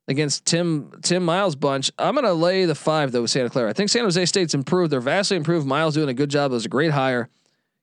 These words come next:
Give me Santa Clara though to get this thing done. Cal Baptist is hosting Southeast Missouri State, laying nine and a half. And I think you ride with Cal Baptist here. They're good. They're underrated.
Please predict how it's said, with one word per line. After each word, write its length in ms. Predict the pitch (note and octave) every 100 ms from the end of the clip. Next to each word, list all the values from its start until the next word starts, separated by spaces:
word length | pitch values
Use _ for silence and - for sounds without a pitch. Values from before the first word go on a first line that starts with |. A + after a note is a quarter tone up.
| -
Give 60 |
me 60 | D#3
Santa 240 | E3 D3
Clara 300 | B2 D3 C3+
though 240 | A2+ G#2+ - _ _ _ _ -
to 80 | B2
get 160 | A#2+
this 160 | A2+ -
thing 180 | A2+ G#2+
done. 320 | B2+ A#2 - _ _ - _
Cal 400 | - D#3+ G3+ G#3+
Baptist 640 | F3 D3 D#3+ G3 - D3 C#3
is 80 | B2+
hosting 460 | - F#3 F#3+ C3
Southeast 420 | A2+ D3+ D#3 D#3 C#3
Missouri 280 | C3 C3+
State, 260 | B2 C#3 C3
laying 340 | C3 C#3+ B2
nine 300 | B2 C#3 E3+
and 100 | D#3
a 100 | B2
half. 340 | A#2+ C#3+ D#3 D3
And 80 | B2+
I 40 |
think 240 | E3+ G3
you 100 | C#3+
ride 340 | A2 B2+ F3 F3
with 180 | C3 -
Cal 240 | D3 B2+
Baptist 400 | B2+ B2+ B2+ A#2+
here. 120 | B2+
They're 140 | D3+ F#3
good. 340 | C#3+ D3+ - - _ -
They're 140 | F3+
underrated. 520 | G3+ D3+ C3+ B2+ -